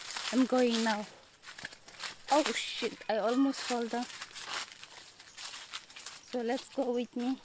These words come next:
I'm going with my one from our home garden. So I'll be just going with my niece and nephew down there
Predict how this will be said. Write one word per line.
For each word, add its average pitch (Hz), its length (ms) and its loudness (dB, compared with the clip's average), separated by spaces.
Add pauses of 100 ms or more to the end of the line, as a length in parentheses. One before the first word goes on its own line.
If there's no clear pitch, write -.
(240)
I'm 262 160 2
going 254 340 2
with 240 180 -2
my 233 240 0 (1040)
one 233 200 -8 (500)
from 226 240 -4
our 214 380 0
home 226 240 -2
garden. 226 460 -2 (920)
So 226 280 -10 (380)
I'll 220 80 -6
be 226 220 -4
just 247 240 -4
going 233 440 -4 (840)
with 240 160 -4
my 214 320 -4 (360)
niece 240 380 -2
and 208 200 -4
nephew 226 520 -8 (240)
down 220 280 -6
there 247 220 -8